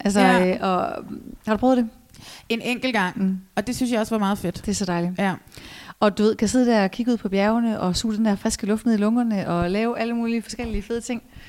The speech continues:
Speaker 1: Bare vent du. Når du kommer ned på sådan en, en uges ophold nede ved os, så er du, øh, helt genopladet, når du kommer hjem igen.
Speaker 2: Jamen, så ligesom denne gang, så tager jeg ikke hjem igen.
Speaker 1: Nej, det er det. Nej.
Speaker 2: <laughs> Så bliver jeg bare
Speaker 1: Det er det.
Speaker 2: hængende i
Speaker 1: Ja.
Speaker 2: Østrig. Det kan, det, det kunne da sikkert godt være.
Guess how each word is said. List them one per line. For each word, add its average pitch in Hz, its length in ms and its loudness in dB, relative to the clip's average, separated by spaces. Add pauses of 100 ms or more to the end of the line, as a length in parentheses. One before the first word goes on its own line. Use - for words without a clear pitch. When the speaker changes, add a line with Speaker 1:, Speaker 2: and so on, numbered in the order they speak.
(640)
Speaker 1:
Bare 320 260 2
vent 285 120 -4
du. 277 160 2 (640)
Når 233 100 2
du 220 80 4
kommer 226 240 4
ned 254 140 4
på 233 100 0
sådan 240 260 4
en, 208 80 0
en 220 300 2
uges 262 220 2
ophold 233 320 4
nede 233 140 4
ved 214 80 4
os, 226 140 4
så - 120 -4
er 269 140 0
du, 233 100 2
øh, 202 580 4
helt 208 760 0 (100)
genopladet, 226 480 4
når 190 120 4
du 185 60 4
kommer 196 180 2
hjem 233 120 4
igen. 196 320 2
Speaker 2:
Jamen, 190 100 -6
så 220 120 0
ligesom 233 280 0
denne 214 180 0
gang, 190 320 -2
så 220 60 -10
tager 233 200 -2
jeg 226 80 2
ikke 240 120 -2
hjem 302 160 0
igen. 214 160 0
Speaker 1:
Nej, 269 200 4
det 403 80 2
er 403 40 2
det. 427 320 0
Nej. 247 160 0 (100)
Speaker 2:
<laughs> - 80 -10
Så 294 100 0
bliver 262 160 2
jeg 247 80 4
bare 220 100 4
Speaker 1:
Det - 60 8
er 202 40 8
det. 208 100 6
Speaker 2:
hængende 254 160 2
i 247 40 6
Speaker 1:
Ja. 208 60 6
Speaker 2:
Østrig. 202 360 0 (800)
Det 294 120 0
kan, 330 100 -6 (100)
det, 208 240 0 (380)
det 165 100 -8
kunne 196 120 0
da 131 80 -6
sikkert 107 280 -8
godt 165 180 0
være. 180 200 2